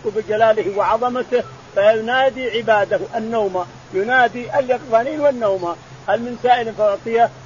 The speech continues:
هل من داع فأستجيب له؟ هل من مستغفر فأغفر له؟" ربك رب العزة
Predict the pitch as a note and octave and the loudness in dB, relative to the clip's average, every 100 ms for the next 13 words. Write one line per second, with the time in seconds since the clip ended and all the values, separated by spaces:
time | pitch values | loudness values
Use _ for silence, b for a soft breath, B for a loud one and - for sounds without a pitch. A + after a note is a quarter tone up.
0 | - G3 A3 A3 A3 A#3 A#3 G#3+ G#3+ G#3 | -6 -4 -4 -2 2 2 4 0 0 -4
1 | G3+ G3 G3+ G#3+ G#3+ - - G3 A#3 A3+ | -4 0 2 2 0 -8 -6 -2 0 -2
2 | A3 G#3+ C4 C4 B3 C4+ C#4 A#3 A3 G3+ | -8 -4 0 0 -2 -4 -4 -2 -2 -2
3 | D#3+ F3+ E3 D#3 C3 - - F#3+ A3 - | -6 -6 -4 -6 -10 -14 -12 0 0 2
4 | F3+ F#3 F3+ F#3 F3 G#3+ G#3 | -4 -2 -6 -4 -6 -6 -6